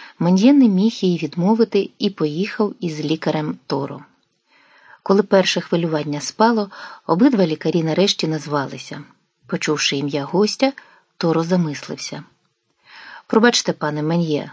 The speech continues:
вкрадливо спитав він, "а що привело вас у наше місто?"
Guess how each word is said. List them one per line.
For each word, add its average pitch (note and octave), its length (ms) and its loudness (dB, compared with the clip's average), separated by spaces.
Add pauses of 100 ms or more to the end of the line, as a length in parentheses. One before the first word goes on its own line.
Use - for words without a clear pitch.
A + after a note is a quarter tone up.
(120)
вкрадливо D3 540 0
спитав D#3+ 400 -6
він, C#3 260 -8 (520)
"а F3+ 140 2
що - 280 -2
привело G#3+ 560 2
вас A#3 320 0
у F3+ 100 -2
наше F3+ 360 0
місто?" E3 580 -2